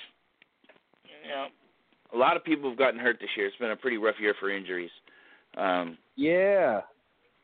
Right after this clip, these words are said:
Speaker 1: So, uh, an-, another match that, that you had that,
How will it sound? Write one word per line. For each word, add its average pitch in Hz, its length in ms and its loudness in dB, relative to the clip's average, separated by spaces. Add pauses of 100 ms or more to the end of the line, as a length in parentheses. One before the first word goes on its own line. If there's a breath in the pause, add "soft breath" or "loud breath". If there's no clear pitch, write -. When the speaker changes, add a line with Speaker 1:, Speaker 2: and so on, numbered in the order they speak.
(1400 loud breath)
Speaker 1:
So, 196 320 6
uh, 160 220 6 (500)
an-, 165 280 2
another 220 340 2
match 151 260 4 (120)
that, 123 200 2
that 123 180 2
you 123 140 0
had 117 340 2
that, 107 160 0